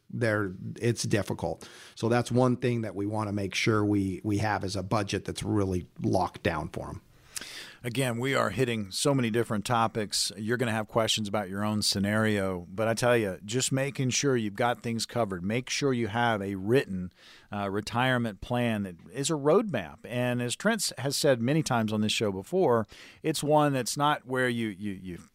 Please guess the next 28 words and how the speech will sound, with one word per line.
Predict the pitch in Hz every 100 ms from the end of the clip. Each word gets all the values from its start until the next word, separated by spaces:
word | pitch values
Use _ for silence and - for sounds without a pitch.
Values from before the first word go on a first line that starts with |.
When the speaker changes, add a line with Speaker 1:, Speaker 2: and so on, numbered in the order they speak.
| _
Speaker 2:
create | - 120 120 147
this | 123 -
roadmap | 131 131 123 127 117
and |
you | 110
go | 110
bury | 92 127 131 123
it |
in | 98
the |
backyard | 98 127 123 120 123 127 120
and |
you | 98
dig | 87 135
it | 123
up | 123 127
when | 110
it's | 104
time | 123 123
to | 107
retire. | 92 - 143 143 113 104 - - - _
These | 104 127 185 202
are | 214
plans | - 156 139 135 127
that | 120 113
are | 117
ever | 123 117
changing. | 117 - 156 151 127 104 98